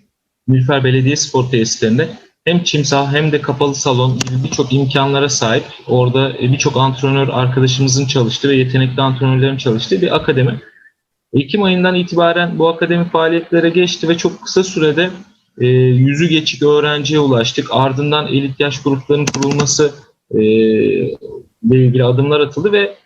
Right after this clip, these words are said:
hafta sonunda zaten bazı seçmelerimiz var. Pazar günü iki bin dokuz doğumlularla başlayacağız. İki bin dokuz doğumlu çocuklarımızı mutlaka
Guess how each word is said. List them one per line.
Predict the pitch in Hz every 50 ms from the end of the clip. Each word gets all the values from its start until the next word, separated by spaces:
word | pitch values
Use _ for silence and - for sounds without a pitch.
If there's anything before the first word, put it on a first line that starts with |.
| _ _ _ _
hafta | 143 147 147 147 165 175
sonunda | 170 - 170 165 160 165 160
zaten | 160 156 156 156 165 151 151
bazı | 147 151 151 151 -
seçmelerimiz | 160 151 147 - 156 151 151 156 160 175 165 143
var. | 135 120 117 123
Pazar | - 127 123 135 139 135 135
günü | 120 123 139 175 180 - - -
iki | 117 117 123 - 139 131
bin | 143 147
dokuz | 147 139 135 160 139 131
doğumlularla | 143 139 139 143 143 147 147 143 135 127
başlayacağız. | 123 117 120 127 - 139 160 156 143
İki | 127 - 127 131
bin | 139 139
dokuz | 139 131 135 151 139 131
doğumlu | 135 135 127 120 120 123 131 127 - - _ _ _ _ _ _ _ _
çocuklarımızı | 135 127 127 127 127 139 135 127 127 123 120 131 156 165 - - _ _ _ _
mutlaka | 139 160 160 147 147 135 127 127 135 135 156 156